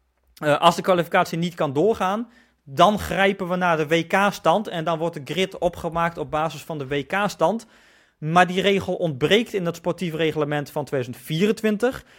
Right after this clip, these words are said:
De fia zei van ja, eigenlijk is er nu geen regel. Eh, alleen artikel, eh, negenendertig punt vier B komt nog het meest in de buurt. Nou, ook, eh, dat artikel kunnen we er even bij pakken. Daar staat vermeld dat als de kwalificatie, als iemand niet geclasseerd is, moet ik zeggen,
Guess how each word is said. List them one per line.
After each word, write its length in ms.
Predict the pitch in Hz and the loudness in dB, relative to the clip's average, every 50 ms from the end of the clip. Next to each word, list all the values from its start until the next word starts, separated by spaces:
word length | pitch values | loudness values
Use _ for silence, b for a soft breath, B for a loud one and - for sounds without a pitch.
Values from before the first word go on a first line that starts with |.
| b b b b b 147 | b b b b b -8
De 100 | 151 151 | -8 -6
fia 280 | - 196 196 196 175 | -2 0 2 4 4
zei 180 | 156 185 175 170 | 4 4 2 2
van 80 | 165 | 2
ja, 100 | 175 165 | 2 2
eigenlijk 360 | - - 190 190 165 170 160 - | 4 4 2 2 2 -2 -4 -2
is 180 | - 233 208 | 0 0 0
er 100 | 226 202 | 0 2
nu 200 | 180 180 190 175 | 2 2 2 2
geen 260 | - - 208 190 160 | 2 0 0 2 2
regel. 480 | 165 165 165 180 190 180 214 247 254 - - | 2 2 2 2 2 0 0 0 0 -2 0
Eh, 280 | - 170 160 160 170 | 2 2 2 2 2
alleen 440 | - 175 170 175 180 190 196 196 196 | 2 2 2 2 2 2 0 0 0
artikel, 540 | - 180 - - 208 170 - 175 156 147 - B B B B B B | 0 -2 -2 -2 -4 -2 2 2 2 2 0 B B B B B B
eh, 120 | - 151 | 0 0
negenendertig 920 | 143 143 147 170 196 226 208 - 214 208 190 165 185 190 165 - 160 - - | 2 2 2 4 4 4 4 2 0 0 0 2 2 0 0 -2 -6 -8 -6
punt 220 | - 170 165 160 | -6 -6 -6 -6
vier 340 | - - 180 165 156 143 131 | -6 -8 -8 -6 -6 -6 -8
B 140 | 123 120 160 170 202 220 233 262 b b b b b b b | 0 4 4 6 6 4 0 -2 b b b b b b b
komt 240 | - - 208 214 - | 4 6 6 6 6
nog 140 | 185 165 - | 2 -4 -4
het 80 | - | -4
meest 260 | - 175 175 165 165 - | -4 -2 -2 -2 -2 -4
in 120 | 175 151 | -6 -6
de 80 | 135 123 | -4 -2
buurt. 380 | 123 160 190 226 254 - - | 0 0 2 2 0 -2 -2
Nou, 180 | 180 143 135 - | 0 0 0 0
ook, 260 | - 156 151 147 - | 2 0 0 0 0
eh, 240 | - 156 147 143 139 135 | 0 0 2 2 2 2
dat 200 | 127 160 180 196 | 2 2 2 2
artikel 340 | 196 185 147 185 185 185 165 | 0 -2 -2 -2 -2 -2 -2
kunnen 260 | - - 170 160 147 | -2 -2 -2 -2 -2
we 60 | 131 139 | -4 -4
er 60 | 139 | -6
even 160 | - - 143 | -6 -6 -2
bij 200 | 127 160 180 202 | 0 2 2 2
pakken. 400 | 196 196 190 190 - 214 233 226 b b b b b b | 0 0 0 0 0 -2 -4 -4 b b b b b b
Daar 260 | - 139 143 170 180 | -6 0 2 2 2
staat 260 | 170 - 190 170 165 | 4 2 2 0 0
vermeld 500 | - 165 160 165 175 175 165 160 160 - | -2 -6 -4 -2 0 0 0 -2 -4 -4
dat 200 | 156 160 156 156 | -4 -4 -2 -2
als 140 | - 170 151 | -2 -4 -6
de 60 | - | -6
kwalificatie, 720 | 160 185 170 156 - - 185 175 160 - 165 151 147 160 170 | -4 -4 -4 -4 -4 -4 -4 -4 -4 -4 -6 -10 -8 -6 -6
als 120 | 175 - | -6 -6
iemand 220 | - 175 170 165 175 | -6 -6 -6 -4 -4
niet 140 | 190 190 | -6 -6
geclasseerd 640 | - - - - 180 180 - - - 175 220 233 240 | -6 -10 -8 -4 -4 -4 -4 -2 0 0 0 0 -2
is, 100 | 226 180 | -2 -2
moet 160 | 196 202 196 | 0 -2 -2
ik 80 | 196 - | -4 -4
zeggen, 360 | - 190 185 180 208 226 | -2 -2 -2 -2 -2 -6